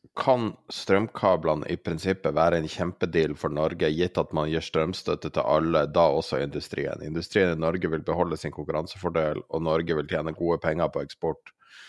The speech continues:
Eh, det vil selvfølgelig si at staten må dele mer av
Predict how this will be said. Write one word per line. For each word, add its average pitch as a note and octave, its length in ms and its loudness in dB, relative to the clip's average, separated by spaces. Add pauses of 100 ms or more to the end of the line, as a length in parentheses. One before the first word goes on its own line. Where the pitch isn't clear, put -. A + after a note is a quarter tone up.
(720)
Eh, F2 320 6 (160)
det G2+ 160 8
vil F2+ 160 2
selvfølgelig E2+ 480 2
si - 160 2
at D#2+ 160 4
staten E2+ 400 0
må D#2 160 -4
dele D#2+ 320 4
mer D#2+ 240 2
av C#2+ 320 -2